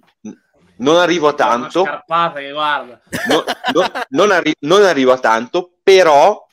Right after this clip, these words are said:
Speaker 1: eh, tenuto conto del fatto che l'ultimo match vero di Lita è stata quella sepoltura totale contro Mickie James, in cui praticamente è andata via umiliata, era cattiva, sicuramente era cattiva,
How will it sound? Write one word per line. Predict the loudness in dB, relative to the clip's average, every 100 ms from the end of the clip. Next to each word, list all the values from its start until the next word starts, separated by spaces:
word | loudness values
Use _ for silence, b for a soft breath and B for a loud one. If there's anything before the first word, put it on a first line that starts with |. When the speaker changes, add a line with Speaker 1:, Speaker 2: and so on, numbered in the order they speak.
| b b b b
Speaker 1:
eh, | 2 2 2
tenuto | -2 -2 -2
conto | 0 -4 -2
del | -4 -2
fatto | -2 -2 -6
che | -6
l'ultimo | -6 -8 -6 -4 -2
match | -2 -6 -6 -10 -2
vero | 4 4 4 2
di | -2 -6
Lita | -10 -10 -4 -2 -2
è | -4 -6
stata | -2 0 2 0 -2 0 2 2 2 0 0 0 -2 _ _
quella | -2 0 0 0
sepoltura | -2 -6 -6 -2 -2 -4 -4 -2 0
totale | -4 -2 0 2 0
contro | -4 -8 -6
Mickie | -8 -8 -10
James, | -4 0 0 -2 -10 -10 -10 -12 _ _ _ _ _
in | -12 -6
cui | -4
praticamente | -4 -2 -2 0 0 2 2
è |
andata | 2 -2 -2
via | -2 0 0
umiliata, | 0 -2 -2 0 2 2 0 0 0
era | 2 0
cattiva, | -2 -8 _ -6 -2 -2 -4
sicuramente | -6 -4 -4 -2 -2
era | -2
cattiva, | -2 -6 _ -10 -6 -4 -6